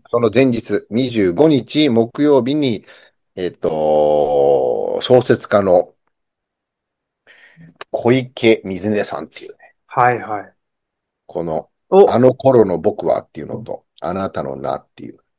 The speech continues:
Speaker 2: 予習してる。
Speaker 1: 予習してるよ、もちろん。
Speaker 2: 素晴らしい。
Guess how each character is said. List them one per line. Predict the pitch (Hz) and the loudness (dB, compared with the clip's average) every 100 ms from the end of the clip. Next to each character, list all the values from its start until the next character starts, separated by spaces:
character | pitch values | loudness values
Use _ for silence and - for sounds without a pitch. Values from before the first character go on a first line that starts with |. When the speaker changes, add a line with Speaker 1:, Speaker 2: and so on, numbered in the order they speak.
| _ _ _ - | _ _ _ -8
Speaker 2:
予 | 131 | -4
習 | 143 131 | 0 0
し | - | 0
て | 123 | -4
る。 | 110 - _ _ _ _ - | -4 -8 _ _ _ _ -10
Speaker 1:
予 | 73 | -8
習 | - 80 | -6 -8
し | |
て | - | -8
る | 78 | -8
よ、 | 73 | -8
も | 67 | -10
ち | - | -10
ろ | 65 58 | -6 -6
ん。 | 50 50 - - | -6 -14 -18 -12
Speaker 2:
素 | |
晴 | 120 117 | -6 -6
ら | 110 | -6
し | - | -8
い。 | 113 101 95 | -10 -10 -12